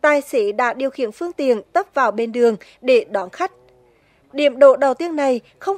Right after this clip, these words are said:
phải là điểm dừng đỗ đón khách theo đúng quy định. Liên tục ngay sau đó,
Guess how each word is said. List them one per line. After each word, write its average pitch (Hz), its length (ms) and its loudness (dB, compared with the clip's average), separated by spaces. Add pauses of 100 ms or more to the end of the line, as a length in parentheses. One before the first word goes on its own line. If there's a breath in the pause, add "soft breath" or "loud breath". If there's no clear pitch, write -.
phải 262 260 -4
là 247 240 -2
điểm 226 280 -4
dừng 247 280 -4
đỗ 240 200 -2
đón 196 280 -6
khách - 260 -10
theo 247 160 -6
đúng 196 180 -8
quy 233 180 -10
định. 220 240 -4 (680 soft breath)
Liên 370 200 -4
tục 277 240 0
ngay 254 180 -4
sau 254 200 -6
đó, 214 300 -6